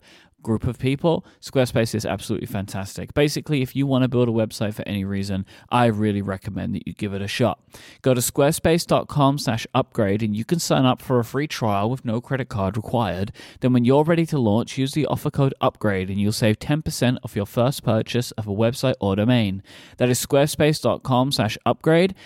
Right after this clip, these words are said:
and when you sign up, use the offer code upgrade and you'll get ten percent off your first purchase and show your support for the show.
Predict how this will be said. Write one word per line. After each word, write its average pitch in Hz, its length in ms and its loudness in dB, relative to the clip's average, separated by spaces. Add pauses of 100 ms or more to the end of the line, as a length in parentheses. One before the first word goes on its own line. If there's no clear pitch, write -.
(180)
and 120 100 0
when 135 140 4
you 175 80 0
sign 170 320 4
up, 135 200 2
use 135 180 0
the 139 120 2
offer 156 200 0
code 160 280 0
upgrade 113 460 0
and 107 80 2
you'll 104 100 2
get - 160 -2
ten 147 200 -2
percent 120 380 -2
off 107 120 -8
your 95 100 -2
first 120 320 0
purchase 107 400 0
and 98 80 -4
show 101 160 -4
your 104 140 0
support 110 360 -8
for 95 120 -8
the 117 80 -2
show. 143 340 2